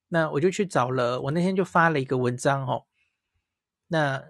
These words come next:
我就写《神隐少女》的取材场地本来就没有九份啊，这为什么在震惊，然后还说这是二十年的谜团呢？因为这件事情其实至少，至少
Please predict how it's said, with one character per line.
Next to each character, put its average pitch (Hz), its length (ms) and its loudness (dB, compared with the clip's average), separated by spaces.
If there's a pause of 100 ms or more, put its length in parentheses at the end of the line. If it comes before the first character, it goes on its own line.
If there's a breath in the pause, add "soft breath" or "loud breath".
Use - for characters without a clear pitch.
(440)
我 143 100 -2
就 180 100 4
写 131 320 0
《神 151 240 -2
隐 139 80 -2
少 160 140 2
女》 139 140 0
的 123 100 0
取 127 180 -2
材 131 200 -2
场 120 240 -4
地 135 260 -4 (120)
本 120 120 0
来 127 80 0
就 196 100 2
没 208 140 2
有 175 100 4
九 117 160 4
份 156 240 2
啊， 139 200 -2 (360 loud breath)
这 185 300 0
为 190 80 6
什 175 160 0
么 135 300 -2
在 170 120 4
震 160 320 4
惊， 151 380 -2
然 131 100 -2
后 156 120 0
还 139 120 4
说 156 160 2
这 160 120 0
是 175 100 0
二 175 180 8
十 131 300 0
年 131 220 0
的 139 100 0
谜 123 240 -4
团 113 380 0
呢？ 127 240 -2 (580 soft breath)
因 202 120 2
为 208 60 6
这 202 140 2
件 202 160 2
事 202 140 0
情 160 160 0
其 - 180 -2
实 160 240 -2
至 180 320 -2
少， 101 400 -2 (140)
至 170 180 -2
少 - 280 -6